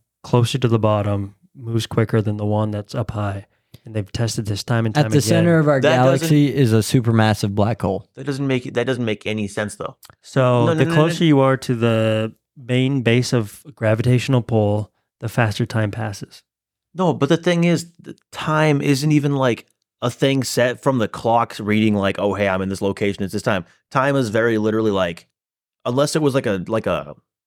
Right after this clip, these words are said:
Speaker 3: what do they call that? Like, a one with, like, like, a G P S tracker on it, like, that could track exactly where it was. T-, like, I'm thinking, like, a clock where it's, like, you set it to this time, it's just gonna keep ticking away until the battery dies or until it's done ticking. Like, it's not gonna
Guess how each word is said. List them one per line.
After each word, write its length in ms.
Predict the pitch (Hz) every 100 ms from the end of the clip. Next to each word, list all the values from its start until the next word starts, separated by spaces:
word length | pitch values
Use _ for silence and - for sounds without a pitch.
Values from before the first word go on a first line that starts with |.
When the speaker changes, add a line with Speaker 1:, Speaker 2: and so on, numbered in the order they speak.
| _ _ _
Speaker 3:
what 180 | 107 107
do 40 |
they 120 | 82
call 220 | 82 - 82
that? 140 | -
Like, 180 | 87 87
a 280 | 82 76 78
one 200 | 104 117
with, 200 | 113 -
like, 340 | 101 85 - _ _ _ _ _ -
like, 100 | 104
a 60 | 95
G 180 | 107 110
P 180 | 113 107
S 140 | 110
tracker 380 | - 92 90 87
on 120 | 87
it, 120 | 90 - _ _ _ _
like, 220 | - 101 -
that 240 | 107 107
could 100 | 104
track 300 | - 127 127 98
exactly 460 | 95 110 113 110
where 180 | 104 104
it 80 | 107
was. 420 | 98 110 87 85 - _ _ _ _
T-, 60 | -
like, 200 | 110 107 -
I'm 200 | 110 143
thinking, 260 | 147 135
like, 120 | 113
a 60 | 82
clock 340 | - 104 101 92
where 80 | 90
it's, 140 | -
like, 220 | 90 -
you 60 | 92
set 180 | - 113
it 60 | -
to 60 |
this 100 | 101
time, 420 | - 110 92 85 - _ _ _
it's 140 | 110
just 140 | 127 117
gonna 100 | 110
keep 200 | 123 101
ticking 260 | - - 104
away 280 | 95 104
until 240 | 90 - 95
the 60 |
battery 340 | 85 95 95 92
dies 340 | 92 92 92
or 40 | 90
until 260 | 85 101
it's 100 | 90 90
done 220 | 98 90
ticking. 320 | - 98 87
Like, 240 | 87 87
it's 160 | 95 -
not 180 | 107 98
gonna 240 | 104 87